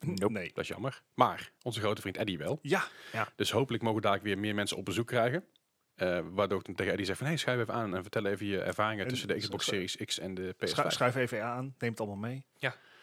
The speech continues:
Speaker 3: Dat
Speaker 1: Laat,
Speaker 3: kan,
Speaker 1: laat
Speaker 3: ja.
Speaker 1: het ons even lenen en zo.
Speaker 3: Ja,
Speaker 2: Ja.
Speaker 3: te-, tegen dat de studio office kan je alles
Speaker 2: <laughs>
Speaker 3: gewoon meenemen en aan-, en inpluggen. Alleen, ik heb geen vier K T V <laughs> boven, dus het heeft niet zoveel nut.
Speaker 2: Baby steps, baby
Speaker 3: Baby
Speaker 2: steps.
Speaker 3: steps.
Speaker 1: Ja.
Speaker 3: Ja, oké, dat is ook
Speaker 2: En
Speaker 3: zo.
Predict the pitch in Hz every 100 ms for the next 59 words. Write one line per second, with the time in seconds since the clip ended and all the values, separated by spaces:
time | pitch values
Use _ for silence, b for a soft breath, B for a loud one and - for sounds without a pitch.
0 | B B B - 120 123 117 117 104 107
1 | 110 101 107 117 117 113 156 - 151 151
2 | 156 147 143 131 - 151 131 156 135 131
3 | 120 110 139 110 110 113 110 107 113 113
4 | 113 117 - 135 131 113 85 87 101 95
5 | 98 - 101 - 98 107 117 107 90 -
6 | 151 - 110 123 - 110 107 - - -
7 | - _ 110 143 147 - - - - 98
8 | 101 87 - 220 196 160 135 101 147 185
9 | -